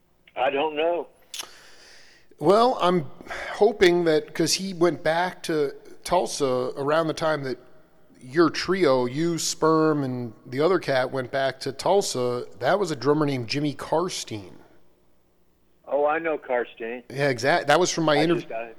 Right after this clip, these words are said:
Speaker 2: Right, so I interviewed Jimmy from M-, March of twenty eighteen, and I queued up that clip because I just assumed that Crowder and all you cats were from Tulsa. But how, and I wasn't actually gonna play the audio once you told me that you actually were from,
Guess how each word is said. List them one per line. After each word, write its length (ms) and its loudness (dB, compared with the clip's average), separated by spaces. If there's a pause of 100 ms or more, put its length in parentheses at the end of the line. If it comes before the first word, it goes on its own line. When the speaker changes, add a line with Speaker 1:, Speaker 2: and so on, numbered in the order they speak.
(120)
Speaker 2:
Right, 220 0
so 320 0
I 100 4
interviewed 340 0
Jimmy 280 0
from 260 -8 (100)
M-, 140 -10 (100)
March 400 2
of 100 -6
twenty 380 0
eighteen, 800 -4 (720)
and 200 0
I 120 2
queued 340 -4
up 160 2
that 420 -4
clip 300 -2
because 240 -6
I 120 4
just 200 -4
assumed 640 -2 (360)
that 200 -4
Crowder 460 2
and 80 0
all 140 2
you 120 0
cats 340 -4
were 120 -4
from 420 0
Tulsa. 440 -6
But 260 -10
how, 340 0 (180)
and 120 -4
I 80 0
wasn't 300 6
actually 240 0
gonna 140 -2
play 240 -2
the 100 -2
audio 320 0
once 260 -4
you 60 -14
told 180 0
me 80 -4
that 140 -8
you 120 -4
actually 260 -2
were 160 -6
from, 360 -4